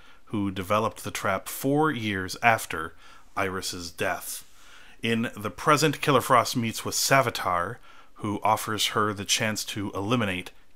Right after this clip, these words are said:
Caitlin forever. She's reluctant in trusting him, but immediately changes her mind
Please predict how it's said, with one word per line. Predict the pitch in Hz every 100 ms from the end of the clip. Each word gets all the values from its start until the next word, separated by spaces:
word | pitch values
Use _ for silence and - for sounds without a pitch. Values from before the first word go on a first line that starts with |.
| -
Caitlin | 127 95 87 87 -
forever. | - 101 - 104 90 78 - - -
She's | - 113 95
reluctant | 101 101 - 87
in | 90
trusting | - 135 - 120
him, | 120 120 120 117
but | 98 95 107 -
immediately | 104 104 123 170 131 95 90
changes | - 104 92 87
her | 101
mind | 90 87 87 87 92